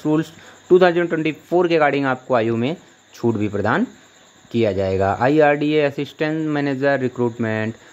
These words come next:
टू थाउजेंड ट्वेंटी फ़ोर के total vacancy details की बात करें दोस्तों, तो कुल उनचास पदों पर यह vacancy निकाली गई है, जिसमें general manager के,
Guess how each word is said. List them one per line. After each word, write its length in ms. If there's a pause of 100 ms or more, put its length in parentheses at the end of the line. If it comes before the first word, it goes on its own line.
(160)
टू 180
थाउजेंड 400
ट्वेंटी 320 (180)
फ़ोर 300
के 320 (320)
total 220
vacancy 320
details 360
की 140
बात 260
करें 160
दोस्तों, 460 (460)
तो 60
कुल 220
उनचास 720
पदों 200
पर 140
यह 120
vacancy 520 (400)
निकाली 400
गई 140
है, 140
जिसमें 340
general 280
manager 520
के, 280